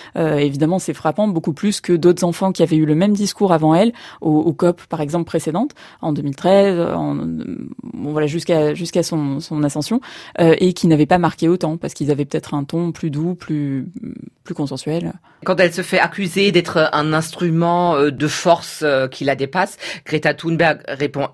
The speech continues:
Speaker 2: inlassablement qu'elle a développé elle-même et toute seule sa conscience et ses connaissances en matière de catastrophe climatique.
Speaker 1: Mm.
Speaker 2: Et vous, vous relatez son parcours qui a commencé bien avant la grève,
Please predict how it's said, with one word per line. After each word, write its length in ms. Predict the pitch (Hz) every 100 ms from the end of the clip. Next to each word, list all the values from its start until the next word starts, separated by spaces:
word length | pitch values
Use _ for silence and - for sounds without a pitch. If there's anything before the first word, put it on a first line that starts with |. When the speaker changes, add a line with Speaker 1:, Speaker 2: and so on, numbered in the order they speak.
| -
Speaker 2:
inlassablement 880 | 143 143 143 156 131 143 156 208 185
qu'elle 180 | 175 143
a 80 | 127
développé 560 | 139 135 135 143 135 - - -
elle-même 520 | 156 160 165 165 156
et 80 | 143
toute 340 | - - 180
seule 380 | - - 196 202
sa 160 | 202 143
conscience 800 | - 147 - - 170 175 170 - - -
et 80 | -
ses 160 | 165 156
connaissances 680 | 165 160 160 175 165 160 143
en 100 | 143
matière 320 | 143 - 147
de 400 | 135 135 135 135
catastrophe 520 | 175 143 143 - 143
climatique. 560 | - 143 151 - 240 185
Speaker 1:
Mm. 60 | 180 - 196 -
Speaker 2:
Et 160 | 190
vous, 400 | 147 165 233 247
vous 320 | 190 165 175 165
relatez 640 | 196 208 190 - 208 220
son 180 | 214 175
parcours 480 | 170 165 - 202 202
qui 160 | 185
a 80 | 151
commencé 540 | - 208 185 - 185
bien 320 | 139 156 214 214
avant 180 | 165
la 140 | 160 151
grève, 560 | - 147 196 156 151